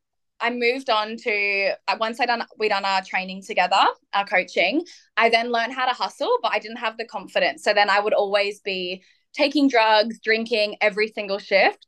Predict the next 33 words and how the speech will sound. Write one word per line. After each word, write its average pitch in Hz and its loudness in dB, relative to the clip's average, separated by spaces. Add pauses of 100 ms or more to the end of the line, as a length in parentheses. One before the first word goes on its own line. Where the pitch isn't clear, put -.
(120)
to 196 2 (460)
feel 247 4
confident 220 -2
and 196 -4
feel 196 -2
like 202 0
I 190 -2
could 185 -2 (140)
maintain 214 -2
energy 185 -4
throughout 185 0
the 196 -6
night. 185 0 (460)
And 254 2
then 240 2
I 233 2
remember 247 -2
hitting 277 -4
a - -6
point 214 -4
of 202 -10
burnout 190 2
and 208 -6
thinking, 202 -4
"I 202 2
need 220 -2
to - -20
quit - -2
stripping 185 0
because 180 0
it's 196 -8
just 196 -4
become, 185 0